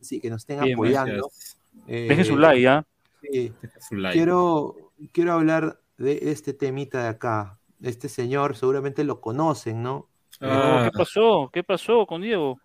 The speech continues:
Speaker 3: El conejo gordo.
Speaker 1: Bueno, este señor, eh, quiero las opiniones de todos, ¿ah? Eh, bueno, obviamente él que, eh, él ha criticado a, a dos equipos, eh,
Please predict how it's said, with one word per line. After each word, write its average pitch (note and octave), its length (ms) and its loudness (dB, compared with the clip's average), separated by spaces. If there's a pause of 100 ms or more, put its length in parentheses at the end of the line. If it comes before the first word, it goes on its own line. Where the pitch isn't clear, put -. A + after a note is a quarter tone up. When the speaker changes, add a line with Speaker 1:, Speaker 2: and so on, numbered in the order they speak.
Speaker 3:
El A2+ 100 -6
conejo C3+ 300 2
gordo. C#3 420 4 (400)
Speaker 1:
Bueno, C3+ 380 0
este C#3 220 -2
señor, D3+ 520 0
eh, B2 120 -6
quiero E3 180 -2
las E3+ 140 0
opiniones D3+ 420 -4
de B2+ 80 -2
todos, A#2+ 520 0
¿ah? B2 360 -8 (140)
Eh, B2 100 -10
bueno, C3+ 360 0
obviamente D#3+ 800 -2
él E3 140 0
que, F3+ 180 0
eh, D3 180 -8
él D#3 160 0
ha E3 100 -2
criticado D#3+ 760 4
a, B2 240 4
a A#2+ 160 2
dos D3 240 0
equipos, D#3 760 -2 (680)
eh, A2 840 -2